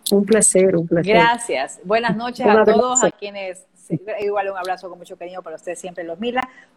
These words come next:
Speaker 2: Un abrazo para ti, Tita, también, que estás desde, desde Quito, de la capital de los ecuatorianos, y para todos los amigos que nos siguieron a través del Instagram Live y también a través del dial once noventa A M U C S G Radio.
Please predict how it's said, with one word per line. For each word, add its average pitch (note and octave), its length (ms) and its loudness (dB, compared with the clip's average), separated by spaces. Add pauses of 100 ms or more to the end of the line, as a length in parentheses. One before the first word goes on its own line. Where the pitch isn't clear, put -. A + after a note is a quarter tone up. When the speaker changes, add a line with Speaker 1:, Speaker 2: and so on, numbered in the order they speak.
(140)
Speaker 2:
Un A#3+ 180 2
abrazo A#3+ 320 -2
para G#3 120 -8
ti, G#3+ 120 -12
Tita, G#3+ 240 -10
también, G#3 300 -12
que G#3+ 60 -12
estás G#3+ 220 -10
desde, G#3 300 -10 (100)
desde E3+ 220 -14
Quito, C4+ 320 -8
de A#3+ 60 -4
la F#3+ 120 -6
capital F3+ 300 -12
de G#3 80 -6
los G3+ 120 -8
ecuatorianos, F#3+ 640 -12
y G#3+ 80 -6
para F3+ 260 -8
todos B3 220 -4
los A3 120 -6
amigos D4+ 560 -4 (360)
que F#3+ 80 -16
nos F3+ 120 -10
siguieron A3+ 320 -2
a G#3 80 -2
través G3 200 -6
del G3+ 120 -6
Instagram G#3+ 440 -6
Live B3 380 0
y - 60 -14
también F#3+ 400 -10
a G#3+ 60 -8
través F3+ 220 -12
del F#3+ 120 -12
dial F#3+ 240 -10
once G#3+ 240 -12
noventa G#3 380 -10
A G#3 80 -6
M A#3+ 360 -14
U G3+ 160 -10
C F#3 220 -12
S E3+ 180 -20
G E3 140 -20
Radio. - 260 -20